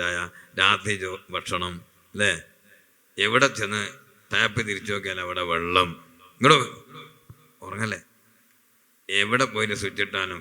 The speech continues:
ഫാന്. പണ്ടത്തെ പോലെ ഒന്നല്ല, ഇപ്പൊ നല്ല ഹൈടെക് സൗകര്യങ്ങളാണ്. എന്താ സാറ്, ഏ,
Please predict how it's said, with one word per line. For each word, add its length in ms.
ഫാന്. 400
പണ്ടത്തെ 380
പോലെ 160
ഒന്നല്ല, 240
ഇപ്പൊ 140
നല്ല 160
ഹൈടെക് 420
സൗകര്യങ്ങളാണ്. 680
എന്താ 180
സാറ്, 260
ഏ, 20